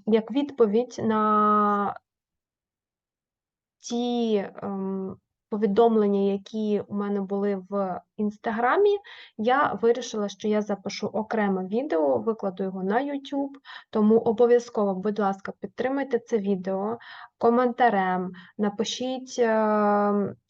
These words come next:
наскільки, м, тема, ви вважаєте, що вона є актуальною. Поставте вподобайку, е, надішліть це відео своїм друзям, знайомим, е,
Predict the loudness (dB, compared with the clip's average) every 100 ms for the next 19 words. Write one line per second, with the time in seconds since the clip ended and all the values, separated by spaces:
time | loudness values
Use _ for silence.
0 | -6 -2 -2 -4 -4 -4 -2 0 2 4
1 | 2 0 -4 -2 0 0 2 2 0 -4
2 | _ _ _ _ _ _ _ _ _ _
3 | _ 0 2 2 2 0 -4 -12 -8 -4
4 | -2 0 0 -2 -4 -8 -4 -2 0 0
5 | -2 -8 -4 0 2 0 -2 -6 -8 -8
6 | -10 -16 -20 -20 -20 -12 -8 -2 0 0
7 | 0 -2 0 2 2 2 0 0 -4 -8
8 | -6 -4 -6 -10 -18 -8 -4 -2 -2 -4
9 | -4 -2 0 0 -4 -6 -4 -2 0 2
10 | 4 4 0 -2 0 2 0 0 0 -2
11 | -2 -4 -2 0 2 2 2 0 0 -4
12 | -6